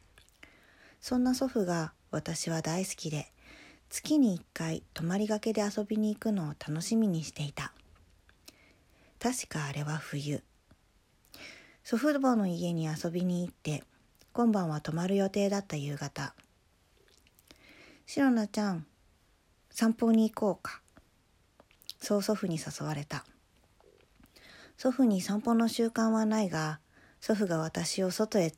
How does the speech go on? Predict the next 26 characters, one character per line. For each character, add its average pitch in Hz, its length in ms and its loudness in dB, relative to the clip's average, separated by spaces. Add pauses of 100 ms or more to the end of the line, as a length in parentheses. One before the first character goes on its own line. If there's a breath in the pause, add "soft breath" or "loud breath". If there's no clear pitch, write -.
連 165 120 0
れ 165 40 0
出 196 160 0
し 202 60 -6
て 202 140 -2
く - 120 -6
れ 160 120 -4
る 156 120 -4
の 143 120 -6
は、 147 160 -6 (500 soft breath)
何 160 180 0
か - 160 -4
面 151 200 -2
白 220 220 2
い 226 40 4
も 190 140 2
の 170 160 -2
を 151 40 -2
見 156 120 -2
せ 196 120 -2
て 175 120 -2
く - 100 -12
れ 151 100 -4
る 143 60 -8
時 - 220 -12
だ。 - 160 -12